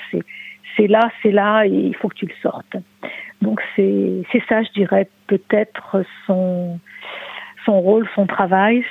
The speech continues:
c'est quand j'ai l'impression d'être devant une porte, eh bien, la porte, elle, euh, elle l'entrouvre, et elle me dit, voilà, t'as plus qu'à, qu'à mettre un coup de pied dedans, la porte, elle est ouverte, et,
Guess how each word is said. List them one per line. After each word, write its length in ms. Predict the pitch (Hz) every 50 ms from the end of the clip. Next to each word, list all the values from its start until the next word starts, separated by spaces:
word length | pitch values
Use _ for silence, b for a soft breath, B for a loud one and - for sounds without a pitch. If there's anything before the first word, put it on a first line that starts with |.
| - -
c'est 280 | - 202 196 196 196 190
quand 140 | - - 190
j'ai 100 | 180 208
l'impression 560 | 202 208 208 208 - 214 196 - - - 226
d'être 200 | 208 196 190 165
devant 260 | 165 196 190 185 202 202
une 160 | 190 190 185 - -
porte, 360 | 220 208 226 240 - - - - 202
eh 80 | 190
bien, 380 | 180 180 196 202 208 214 214 208 -
la 140 | 202 196 196 - _ -
porte, 280 | 220 214 220 220 - _ -
elle, 280 | 208 196 185 190 190 190
euh, 280 | 180 180 180 185 190 269 285 - _ _ _
elle 180 | 220 208 208 202
l'entrouvre, 680 | 202 196 196 - - 180 208 214 226 226 - - 277 - _ _ _ B B B B B B -
et 40 |
elle 100 | 196 196 196
me 40 | 185
dit, 100 | 185 220
voilà, 260 | 214 208 202 196 190 - - - -
t'as 120 | - 202
plus 320 | - - - - 214 220 -
qu'à, 460 | _ - 226 202 185 180 180 180 180
qu'à 200 | 175 - 208 196
mettre 240 | 190 202 202 196 -
un 60 | 196
coup 140 | 180 - -
de 60 | 180
pied 160 | - - 202
dedans, 260 | 185 175 170 202 202 214
la 120 | 208 190
porte, 280 | - - 190 - - 208
elle 120 | 180 170
est 60 | 185
ouverte, 480 | 175 170 165 170 185 185 214 202 - - _ -
et, 260 | 190 175 165 160 170